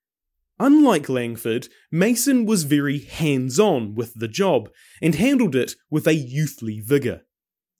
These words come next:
He went to visit every beer outlet in Otago and Southland, and if any of them had a complaint, he would do his utmost to get them sorted out.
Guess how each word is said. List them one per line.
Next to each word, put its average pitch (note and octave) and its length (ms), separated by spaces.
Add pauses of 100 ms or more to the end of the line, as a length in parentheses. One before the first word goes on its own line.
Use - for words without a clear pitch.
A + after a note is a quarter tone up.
(360)
He F3+ 140
went B3+ 300
to A#3 80
visit C#3+ 400 (120)
every G3 440
beer G3+ 400
outlet A#2+ 460 (120)
in D#3 160
Otago B2 560
and G#2+ 240
Southland, C3 680 (340)
and C#3 320 (120)
if - 220
any D#3 240
of C3 160
them C3 220
had B2 180
a B2 60
complaint, D#3+ 640 (260)
he F#3+ 120
would E3 180
do F3+ 220
his C#3+ 280
utmost C#3 600 (140)
to E3 80
get C3 260
them B2 160
sorted G#2+ 420
out. A#2 300